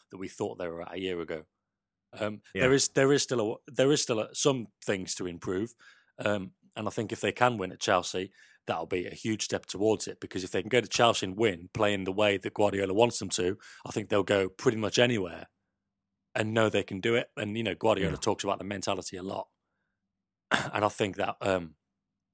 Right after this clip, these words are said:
Speaker 1: winning at, winning at Chelsea would, would be a quick way to improve a hell of a lot, because I think they'd take so much from it.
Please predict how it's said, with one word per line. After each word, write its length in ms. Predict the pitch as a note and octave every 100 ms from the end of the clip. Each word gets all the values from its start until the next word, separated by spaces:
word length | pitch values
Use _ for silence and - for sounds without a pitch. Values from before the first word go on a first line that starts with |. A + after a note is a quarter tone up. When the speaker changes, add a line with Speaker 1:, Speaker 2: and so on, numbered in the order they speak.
| -
Speaker 1:
winning 300 | A#2+ A2+ -
at, 160 | C3
winning 220 | A#2+ A#2 A2+
at 100 | -
Chelsea 380 | G#2+ G#2 G#2
would, 220 | F2 F2+ - _ _ _ _ _ -
would 260 | A2+ G#2+ -
be 340 | G#2 G2 A2+ _ _ _ _ _ _ -
a 100 | A2+
quick 400 | - - B2 -
way 380 | A2 G2 - - _ -
to 120 | G2
improve 460 | F#2 - A2 G2 -
a 80 | G#2
hell 160 | G#2+
of 100 | F#2+
a 60 | F#2
lot, 260 | F#2+ F#2+ _ _ -
because 220 | - G#2
I 60 | G#2
think 160 | G2
they'd 100 | G2
take 220 | - G2+ -
so 140 | G2+
much 160 | F#2+ -
from 200 | G#2
it. 80 | F#2